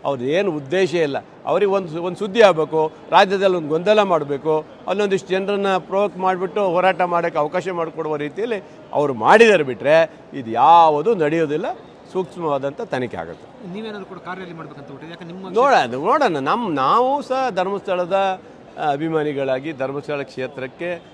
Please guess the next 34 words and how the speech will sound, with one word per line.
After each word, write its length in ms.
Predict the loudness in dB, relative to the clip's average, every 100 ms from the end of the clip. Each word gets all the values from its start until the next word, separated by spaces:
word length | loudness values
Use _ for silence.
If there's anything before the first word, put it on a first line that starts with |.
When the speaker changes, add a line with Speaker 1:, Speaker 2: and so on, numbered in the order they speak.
| -20 -12
Speaker 1:
ಸದಾ 340 | 2 6 6
ಇರುವ, 300 | 4 0 -2 -2 -2 -4 -6
ಅಲ್ಲಿ 160 | -8
ಹೋಗುವಂಥ 480 | -8 -6 -6 -6 -6
ಭಕ್ತಾದಿಗಳೇ, 680 | -10 -6 -2 -2 -2 -6 -8 -16 -20 -16 -10
ಇದರಲ್ಲಿ 300 | -6 -2 0
ಎರಡು 240 | 0 0
ಮಾತು 300 | 0 -2 -2
ಇಲ್ಲ. 160 | -4 -4 -6 -10 -20 -14 -12 0
ಕಾಲನು 480 | 2 4 2 2 2
ಏನೇನು 380 | 2 2 0
ಬರ್ತದೋ 340 | -2 -4 -4 0
ಅದ್ರ 160 | 4
ಆಧಾರದ 320 | 6 6 4 0
ಮೇಲೆ 200 | -2 0
ನಾವು 260 | 2 4
ಹೋಗ್ತೀವಿ. 340 | 2 -2 -4 -2
ನಾವೇನು 260 | -2 0
ಹೋಗ್ಬಾರ್ದು 400 | 0 2 2 2
ಅಂತ 100 | 0
Speaker 2:
ಇಲ್ಲಿ 120 | -4
Speaker 1:
ಏನು 100 | -4
Speaker 2:
ಯಾವ್ದು 100 | -4
Speaker 1:
ಇದೆಯಾ? 140 | -2 0
Speaker 2:
ಷಡ್ಯಂತ್ರ 220 | -2 -6
ಇಲ್ಲ. 160 | -10 -10 -4
Speaker 1:
ಇವ್ರು 260 | 0 0
ಬೇಕಂತ 520 | 2 2 4 2 4 6 6 6 -4 -6 2
ತಮ್ಮ 220 | 2 4 2 4 2 0 0
ಬೇಳೆ 260 | 2 4 4
ಬೇಯಿಸ್ಕೊಳ್ಳೋಕ್ಕೆ, 640 | 2 -2 -4 -4 -4 0
ರಾಜಕೀಯ 320 | 0 0 -4
ಶಕ್ತಿ 320 | -8 -10 -8
ಬೆಳೆಸ್ಕೊಳ್ಳೋಕ್ಕೆ 720 | -6 -8 -8 -6 -6 -2 -4